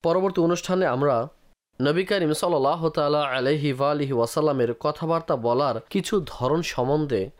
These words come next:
শুনব, যা উক্ত কিতাবে উল্লেখ রয়েছে। আল্লাহ তাবারাক ওয়া তাআলা আমাদেরকে নবী করিম সাল্লাল্লাহু তাআলা আলাইহি ওয়া আলিহি ওয়াসাল্লামের খুশবু দ্বারা ধন্য করুক এবং তার সুন্নাত ও জীবনের সুগন্ধি দ্বারা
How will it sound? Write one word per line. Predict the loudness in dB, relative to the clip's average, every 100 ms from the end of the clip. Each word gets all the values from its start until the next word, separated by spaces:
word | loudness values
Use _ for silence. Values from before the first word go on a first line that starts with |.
| -18
শুনব, | -6 -2 0 2 0 0 -6 -20 -20 _ -6
যা | -2 -2
উক্ত | -2 -6 -2
কিতাবে | -4 -2 -2 2 0 2
উল্লেখ | 2 2 0
রয়েছে। | 0 0 -4 -10 -4
আল্লাহ | -2 0
তাবারাক | 0 0 0 0
ওয়া | -2
তাআলা | -2 0 2
আমাদেরকে | 2 0 0 -2 -2 -2 -6 -2
নবী | 0 0 0
করিম | 0 2 0
সাল্লাল্লাহু | 0 2 2 0 0
তাআলা | 0 0 0
আলাইহি | 0 0 0 0
ওয়া | 0 0
আলিহি | 0 -2
ওয়াসাল্লামের | -2 -2 -2 0 2 0 -4 -8 _ _ _ _ _
খুশবু | -2 -2 0 0
দ্বারা | 0 2 0 -2 -6
ধন্য | -2 0 2
করুক | 2 2 2 -2 -20 -20 -20 _ -4
এবং | 0 0 0
তার | 0 0 0
সুন্নাত | 0 0 2 0 2
ও | 0
জীবনের | 2 0 0
সুগন্ধি | 0 -2 0 0
দ্বারা | 0 2 2 -2